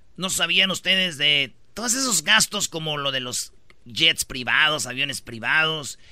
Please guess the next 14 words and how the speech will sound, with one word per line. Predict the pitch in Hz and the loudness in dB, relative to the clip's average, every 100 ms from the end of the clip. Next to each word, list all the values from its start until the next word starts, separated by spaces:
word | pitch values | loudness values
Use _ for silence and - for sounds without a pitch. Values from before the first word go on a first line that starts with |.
| - - | -18 -2
carros | 156 156 143 | 0 2 0
de | 127 | -2
lujo | 135 165 156 | -4 -4 -6
que | 131 | -8
compraban | - 135 139 156 | -10 -4 2 2
los | 147 127 | 2 -4
del | |
gobierno? | 127 131 160 175 | -8 -4 -4 -2
Y | 170 | -4
él | |
está | 196 208 | -4 -6
quitando | 160 160 190 185 | -8 -8 -6 -6
todo | 185 185 | -6 -4
eso, | 185 - | -2 -4